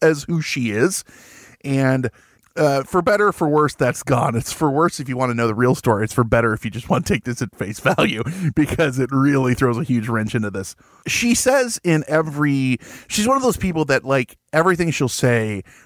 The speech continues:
like, "How are you doing today?" "Well, because of the autism." So she uses that as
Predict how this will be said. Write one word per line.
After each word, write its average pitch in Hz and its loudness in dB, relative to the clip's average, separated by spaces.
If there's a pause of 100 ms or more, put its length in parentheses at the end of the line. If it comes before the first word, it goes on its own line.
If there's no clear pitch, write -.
(360)
like, 143 0
"How - 0
are 196 4
you 190 2
doing 190 2
today?" 131 2 (100)
"Well, 143 2
because 135 0
of 123 -10
the 123 0
autism." 110 -2 (800)
So - 0
she 160 0
uses 156 2
that 135 2
as 120 -2